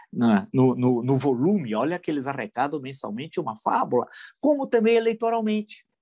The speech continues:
no sentido do controle do colégio eleitoral, onde as milícias têm domínio territorial, né? Então, eu não sei se ele foi sócio ou não. Eu não, eu não causaria admiração se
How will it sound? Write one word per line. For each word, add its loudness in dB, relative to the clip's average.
no -6
sentido -6
do -2
controle 2
do -4
colégio -8
eleitoral, -2
onde -6
as -6
milícias -4
têm -6
domínio -2
territorial, 2
né? -2
Então, 2
eu -6
não -10
sei -2
se -14
ele -6
foi -4
sócio -8
ou -12
não. -4
Eu 2
não, -2
eu -6
não -14
causaria 0
admiração -4
se -8